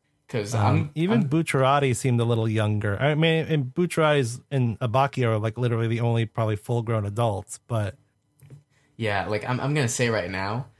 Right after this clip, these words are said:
Speaker 1: the way they made Giorno look in the anime, when I first saw it, I was kinda like,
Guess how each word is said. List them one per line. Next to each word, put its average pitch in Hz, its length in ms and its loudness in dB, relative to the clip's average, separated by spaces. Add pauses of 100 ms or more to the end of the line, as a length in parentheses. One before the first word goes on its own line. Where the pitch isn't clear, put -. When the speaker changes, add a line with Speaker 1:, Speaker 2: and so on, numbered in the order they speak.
(140)
Speaker 1:
the 107 80 -12
way 113 140 2
they 131 100 -2
made 127 220 -2
Giorno 110 300 -4
look 92 280 -6
in 120 80 -4
the 101 140 -6
anime, 113 480 -6 (240)
when 107 180 -6
I 104 60 -6
first 143 380 -4
saw 170 240 -2
it, - 140 -8
I 131 80 -2
was 131 140 0
kinda 131 220 -2
like, 113 260 -4